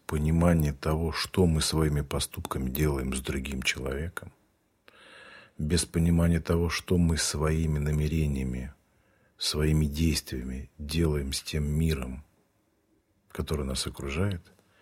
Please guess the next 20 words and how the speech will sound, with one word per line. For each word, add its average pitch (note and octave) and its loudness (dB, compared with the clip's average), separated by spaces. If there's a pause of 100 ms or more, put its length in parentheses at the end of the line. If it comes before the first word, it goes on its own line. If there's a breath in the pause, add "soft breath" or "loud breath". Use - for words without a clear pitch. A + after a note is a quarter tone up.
(260 soft breath)
ничего F#2 4
мы F#2+ 2
в - -4
себе C#2+ -4 (1120)
не D#2+ 2
познаем. C2+ -2 (300)
И F#2 4
никогда D2 0
мы F2 0
в - -4
себе C#2+ -4
напрямую D#2 0 (320 soft breath)
не E2 2
разберемся. E2+ 2 (840 loud breath)
Вот E2 -2
в G2 2
этих F2 2
вот F2 0
попытках - 0
самоковыряния, E2+ 4